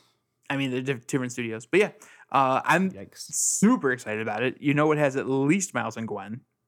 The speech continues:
Speaker 1: At
Speaker 2: Yes.
Speaker 1: least. If no-,
Speaker 2: Yes.
Speaker 1: if nobody else.
Speaker 2: Well, Miles' hands in the, in the poster, and it looks really cool. I'm real excited.
Speaker 1: And because of the final scene of In the Spider-Verse, it's got Gwen.
Speaker 2: Yeah.
Speaker 1: Which I'm,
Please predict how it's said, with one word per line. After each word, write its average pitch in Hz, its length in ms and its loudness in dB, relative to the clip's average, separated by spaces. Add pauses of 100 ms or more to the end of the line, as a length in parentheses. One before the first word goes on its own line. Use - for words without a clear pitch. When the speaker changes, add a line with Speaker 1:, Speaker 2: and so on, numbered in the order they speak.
(760)
Speaker 1:
At 127 100 -6
Speaker 2:
Yes. 139 200 2
Speaker 1:
least. - 520 0 (280)
If 127 160 -2
no-, 135 140 -2
Speaker 2:
Yes. 120 180 -4
Speaker 1:
if 127 140 0
nobody 107 260 -2
else. - 280 -12 (220)
Speaker 2:
Well, 135 120 -2
Miles' 127 340 -4
hands 117 300 -6
in 110 80 -6
the, 101 280 -8
in 107 60 -10
the 107 80 -10
poster, 151 460 -2
and 123 80 -6
it 107 40 -8
looks 95 160 -12
really 85 140 -14
cool. 123 540 -6 (420)
I'm 104 160 -6
real 95 100 -8
excited. 104 640 -6 (220)
Speaker 1:
And 135 280 0
because 139 360 0
of 135 340 -4 (380)
the 135 140 -2
final 135 500 -2
scene 127 300 -2
of 120 160 -2
In 123 80 -2
the 123 80 -6
Spider-Verse, 117 600 -2
it's - 160 -16
got 113 260 -2
Gwen. 107 420 -10 (160)
Speaker 2:
Yeah. 107 160 -8 (600)
Speaker 1:
Which 123 260 -6
I'm, 123 280 -4